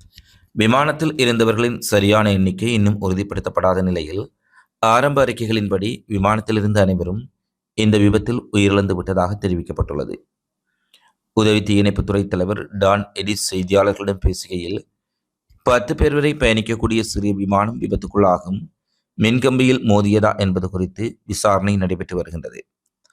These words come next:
ஆச்சரியப்படுத்தும் விதமாக விபத்தின் தீவிரம் இருந்த போதிலும் தரையில் வசித்தவர்களுக்கு எந்த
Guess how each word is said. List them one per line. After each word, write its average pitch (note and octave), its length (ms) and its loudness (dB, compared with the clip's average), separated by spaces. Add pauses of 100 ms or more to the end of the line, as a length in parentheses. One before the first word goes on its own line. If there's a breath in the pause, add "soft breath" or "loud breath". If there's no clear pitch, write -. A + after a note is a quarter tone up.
(500)
ஆச்சரியப்படுத்தும் G#2 680 0
விதமாக G2 720 0 (460)
விபத்தின் C#3 460 0
தீவிரம் A#2+ 380 2
இருந்த G#2+ 260 4
போதிலும் G2+ 520 0
தரையில் A2 380 4
வசித்தவர்களுக்கு F#2+ 640 0
எந்த G2+ 260 0